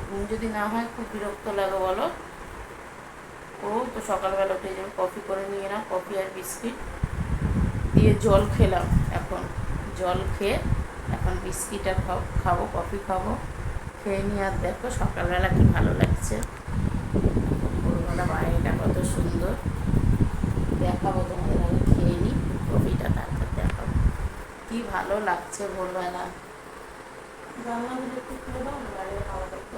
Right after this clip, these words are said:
আসুক। দিয়ে রাত্রিবেলা কালকে সন্ধেবেলা তোমাদেরকে দেখালাম,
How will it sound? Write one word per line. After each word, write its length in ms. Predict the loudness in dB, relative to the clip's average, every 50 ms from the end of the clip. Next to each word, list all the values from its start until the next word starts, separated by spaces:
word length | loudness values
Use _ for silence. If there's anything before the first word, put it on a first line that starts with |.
| -8 -8
আসুক। 260 | -8 -10 -12 -14 -14 -14 -16 -16 -14 -14 -12 -12 -12 -12 -12 -14 -14 -14 -14 -14 -14 -14 -14 -14 -14 -14 -14 -14 -14 -16 -14 -16 -16 -16 -16 -16 -16 -16 -18 -16 -16 -16 -16 -14 -14 -14 -14 -12 -14 -14 -14 -12 -8 -6 -4 -4 -2 -2 -2 -4 -2 -2 -2 -2 -2 -4 -8 -8 -4 0 2 2 2 2 -2 0 2 4 4 4 4 2 0 0 0 0 0 0
দিয়ে 180 | 0 2 4 4 6
রাত্রিবেলা 440 | 6 6 6 4 4 4 4 6 6 8
কালকে 340 | 8 10 10 10 8 8 10 8 8 8 6 6 4 4 4 4 6 6 10 10 10
সন্ধেবেলা 480 | 8 8 6 8 8 10 10 8 8 6 6 6
তোমাদেরকে 420 | 8 8 8 6 6 4 4 4 4 4
দেখালাম, 400 | 4 2 2 2 2 2 0 0